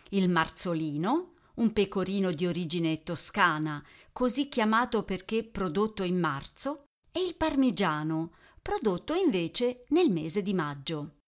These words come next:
In seguito nascono il montasio, la mozzarella di bufala e altre specialità.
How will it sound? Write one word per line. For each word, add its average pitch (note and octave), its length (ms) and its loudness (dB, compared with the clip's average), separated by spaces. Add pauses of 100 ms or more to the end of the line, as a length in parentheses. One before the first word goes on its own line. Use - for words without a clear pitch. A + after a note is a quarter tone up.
(640)
In F4 160 4
seguito C#4 520 2
nascono F#3+ 640 2
il E3 140 0
montasio, A#3 1000 2
la F3+ 120 -4
mozzarella E3+ 600 0
di D3 140 -6
bufala B3+ 500 -2 (240)
e G3+ 140 2
altre F3 320 -4
specialità. E3 760 -4